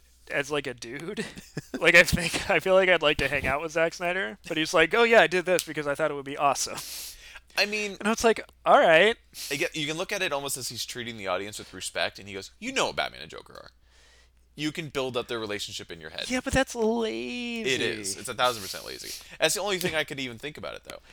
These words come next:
Speaker 2: Like, I need to see a Batman and Joker, like, go at it, because I need to see their chemistry.
Speaker 1: Yeah.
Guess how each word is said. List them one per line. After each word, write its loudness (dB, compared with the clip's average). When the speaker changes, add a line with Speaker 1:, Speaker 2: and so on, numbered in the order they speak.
Speaker 2:
Like, 0
I -4
need -12
to -10
see -8
a -10
Batman -8
and -16
Joker, -16
like, -12
go -10
at -6
it, -14
because -16
I -14
need -14
to -12
see -12
their -12
chemistry. -14
Speaker 1:
Yeah. -10